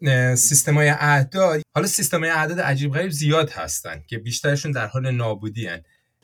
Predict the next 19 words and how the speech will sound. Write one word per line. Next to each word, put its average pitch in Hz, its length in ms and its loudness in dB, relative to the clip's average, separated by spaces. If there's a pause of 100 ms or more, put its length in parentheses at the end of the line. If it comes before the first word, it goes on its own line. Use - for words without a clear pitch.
(200)
یکیش - 220 -4
رو 175 60 -4
بعد 165 180 2
نیست 170 160 -4
اشاره 151 280 -2
کنیم، 180 200 -4
سیستم 147 400 -2
شمارش 143 360 -2
مردم 139 440 0
اکساپون 156 800 -4
گینه 120 400 -4
نو 143 180 0
تو 143 120 -6
اقیانوس 107 460 -6
آروم 110 440 -4
هست. - 300 -10 (480)
پایه‌اش 147 580 0
بیست - 340 -2
و 120 100 -2